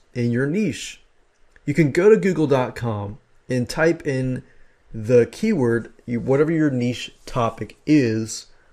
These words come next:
the plus sign, and in quotations, the word subscribe. So basically what we're trying to do is we're basically trying to figure out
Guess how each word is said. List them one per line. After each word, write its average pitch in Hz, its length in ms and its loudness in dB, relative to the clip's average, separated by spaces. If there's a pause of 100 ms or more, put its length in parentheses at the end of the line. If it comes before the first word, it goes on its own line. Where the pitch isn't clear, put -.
(180)
the 117 120 -6
plus 165 420 -2
sign, 107 540 -6 (440)
and 127 260 2
in 117 240 -4
quotations, 117 1160 -4 (240)
the 123 120 -2
word 120 540 2 (280)
subscribe. 113 880 -4 (220)
So - 120 -14
basically 208 420 0
what 143 200 2
we're 139 160 0
trying 156 460 -8
to 131 80 -2
do 107 360 -4 (460)
is 117 420 0
we're 123 140 -4
basically 139 540 -2
trying 120 360 -4
to 110 120 -6
figure 110 340 -4
out 107 420 -8